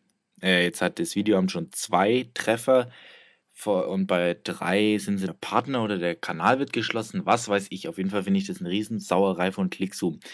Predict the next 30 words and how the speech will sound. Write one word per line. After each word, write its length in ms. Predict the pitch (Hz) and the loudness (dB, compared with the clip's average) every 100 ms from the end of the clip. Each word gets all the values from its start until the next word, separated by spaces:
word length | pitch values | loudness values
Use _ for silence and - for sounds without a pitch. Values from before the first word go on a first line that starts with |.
| - - | -18 -18
weil 220 | - 82 87 | -6 -2 2
der 220 | 98 196 | 2 0
Typ, 260 | - - - | -6 -6 0
der 200 | 92 92 | 0 2
will 100 | 98 | 0
nur 200 | 104 113 | 0 0
sein 280 | 104 95 | 0 0
Geld 260 | - 190 110 | 2 2 2
und 380 | - 92 92 - | 0 0 0 -2
also, 400 | 87 92 92 - _ - - _ _ - - - _ _ | -4 0 -2 -2 _ -20 -20 _ _ -20 -20 -20 _ _
ich 320 | - - - | -8 -6 -6
weiß 240 | 85 85 92 | -2 -2 -2
es 180 | 85 | -6
nicht, 360 | 82 78 - - _ _ _ - | -10 -14 -14 -20 _ _ _ -16
was 240 | 85 - | -16 -14
das 300 | - - - | -14 -14 -12
soll. 320 | - 85 76 - _ _ _ _ - | -10 -6 -6 -10 _ _ _ _ -4
Auf 160 | 101 101 | -4 -2
jeden 200 | 135 123 | -4 -4
Fall, 380 | 123 113 113 - _ _ _ _ _ _ - | 2 2 2 -2 _ _ _ _ _ _ -8
wer 200 | 98 98 | 2 2
das 140 | 92 | 2
Videoamt 400 | 104 95 85 85 | -2 -2 -2 -4
kennt, 260 | - 117 120 - - - - - | -2 -2 -4 -10 -20 -20 -20 -14
ich 280 | - 101 - | -8 -8 -2
finde 240 | 104 98 | 2 2
den 100 | 92 | 2
Typen 280 | 104 92 90 | 0 -2 0
eigentlich 300 | 90 90 - | 0 0 -2
ganz 220 | - - | -10 -10